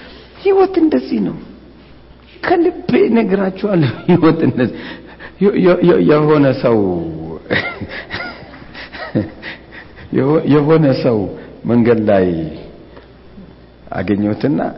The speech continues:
እ፣ ማ-፣ የማይሆን ነገር ዝም ብሎ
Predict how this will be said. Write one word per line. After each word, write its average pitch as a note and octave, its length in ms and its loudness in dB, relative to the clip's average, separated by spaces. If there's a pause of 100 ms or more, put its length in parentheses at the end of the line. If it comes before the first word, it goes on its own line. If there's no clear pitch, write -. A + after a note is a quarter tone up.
(720)
እ፣ - 100 -8 (1080)
ማ-፣ D#4 240 2
የማይሆን C#3 460 4
ነገር A2+ 240 2
ዝም B2 200 0
ብሎ G#2 160 -2